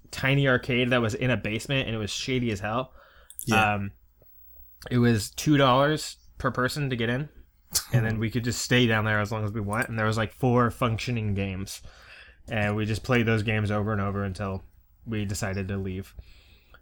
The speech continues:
Speaker 1: Uh, we drove by the Corridor Digital, like, s-, street where they work.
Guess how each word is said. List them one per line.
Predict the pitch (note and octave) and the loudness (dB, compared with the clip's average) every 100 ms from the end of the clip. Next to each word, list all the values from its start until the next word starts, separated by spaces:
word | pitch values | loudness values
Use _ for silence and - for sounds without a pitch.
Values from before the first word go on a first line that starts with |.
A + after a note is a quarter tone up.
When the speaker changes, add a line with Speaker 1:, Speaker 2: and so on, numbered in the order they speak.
| - | -12
Speaker 1:
Uh, | - G#2+ G#2 G#2 | -4 0 0 2
we | A#2 | 2
drove | A#2 B2+ A#2+ | 4 2 4
by | A#2 A#2 | 2 2
the | A2+ A2 G2+ | 2 0 -2
Corridor | - A#2+ A2 | -2 0 0
Digital, | A2 G#2+ A2+ A2+ G#2+ - - - | -2 -4 -4 -4 -4 -8 -14 -12
like, | A2+ F#2+ - _ - | -10 -10 -12 _ -18
s-, | - - - - - - | -14 -14 -16 -20 -20 -10
street | - - C3+ D3 _ _ | -4 2 2 0 _ _
where | A#2 A2 | -8 -4
they | G#2+ A#2+ - _ _ - | -2 -4 -6 _ _ -2
work. | B2+ B2+ - | -2 -2 -10